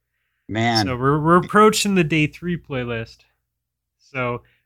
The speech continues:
Speaker 2: but I can tell you if it's already on there. We'll just,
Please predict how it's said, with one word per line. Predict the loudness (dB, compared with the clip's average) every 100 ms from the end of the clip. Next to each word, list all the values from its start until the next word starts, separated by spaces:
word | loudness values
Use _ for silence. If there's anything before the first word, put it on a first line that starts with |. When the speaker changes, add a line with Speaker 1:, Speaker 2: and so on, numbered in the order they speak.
| _
Speaker 2:
but | -2
I | 0
can | 0 -4
tell | 0 2
you | 2
if | 0
it's | -6 -4
already | -2 0
on | -2 -4
there. | -10 -18 _ _
We'll | -20
just, | -18 -16 -18